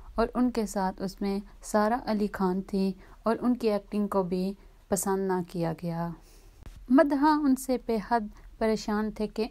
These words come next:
उन्होंने एक अच्छी मूवी को खराब कर दिया है। और अब खबर मिली है कि वरुण धवन ने शादी कर ली है। जी हाँ फ्रेंड्स, वरुण धवन ने नताशा के साथ शादी की है।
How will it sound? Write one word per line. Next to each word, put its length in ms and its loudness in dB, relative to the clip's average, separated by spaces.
उन्होंने 540 0
एक 220 -2
अच्छी 300 -4
मूवी 360 0
को 260 0
खराब 420 -2
कर 180 0
दिया 360 -4
है। 160 -2
और 120 6
अब 200 2
खबर 300 2
मिली 300 0
है 200 -4
कि 280 -6
वरुण 320 2
धवन 320 -2
ने 280 -2
शादी 380 0
कर 220 -8
ली 280 -8
है। 200 -8
जी 220 0
हाँ 200 -2
फ्रेंड्स, 480 -4
वरुण 280 2
धवन 300 2
ने 400 0
नताशा 440 0
के 180 -4
साथ 360 -4
शादी 360 -4
की 240 -4
है। 300 -2